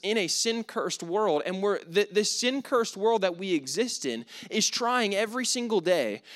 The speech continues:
to change our identity, making us more and more like the world. They want us to, to change, to compromise, and become just like everyone else.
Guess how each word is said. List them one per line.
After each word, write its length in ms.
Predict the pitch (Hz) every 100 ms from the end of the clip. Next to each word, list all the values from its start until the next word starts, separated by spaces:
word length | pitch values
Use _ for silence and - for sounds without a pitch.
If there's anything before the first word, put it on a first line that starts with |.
| -
to 140 | -
change 400 | 190 - 254 294
our 120 | 277 262
identity, 520 | 220 202 208 147 139
making 560 | 165 220 262 254 240
us 280 | - 190 170 - -
more 340 | 180 220 262
and 120 | 226 202
more 220 | 202 208
like 160 | 196
the 80 | -
world. 260 | 175 185 147
They 120 | 175
want 240 | 208 240
us 160 | 240 -
to, 200 | - 175 - - -
to 120 | 202
change, 520 | - - 220 226 190
to 80 | 190
compromise, 920 | - - 233 247 240 196 190 170 165
and 220 | 185 202
become 420 | 185 180 233 214
just 320 | 160 226 277 -
like 240 | 277 233
everyone 480 | 220 208 220 185 190
else. 320 | 151 101 -